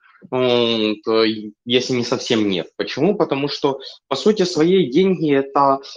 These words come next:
э, для меня больше компенсация, там, знаешь, заказать еду туда же, э, в клуб для, э, для этого самого, или оплатить такси, потому что ты едешь туда с рюк-, с рюкзаком, с вещами и прочим.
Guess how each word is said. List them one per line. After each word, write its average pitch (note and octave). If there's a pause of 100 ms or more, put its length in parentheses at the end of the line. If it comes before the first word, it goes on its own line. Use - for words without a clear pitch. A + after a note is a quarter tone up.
(140)
э, A#2+
для B2+
меня E3
больше D#3
компенсация, C3
там, G#2
знаешь, C3+ (140)
заказать B2
еду G#3
туда E3
же, C#3+ (300)
э, B2+
в A#2+ (220)
клуб C3+ (160)
для, A#2+ (380)
э, G#2+
для A2+
этого A2+
самого, G#2+ (280)
или C3
оплатить C3
такси, D#3
потому C3
что A2+
ты A2
едешь G#2+
туда G#2+
с -
рюк-, G#2+
с G#2
рюкзаком, C3
с -
вещами A2+
и G2+
прочим. F#2+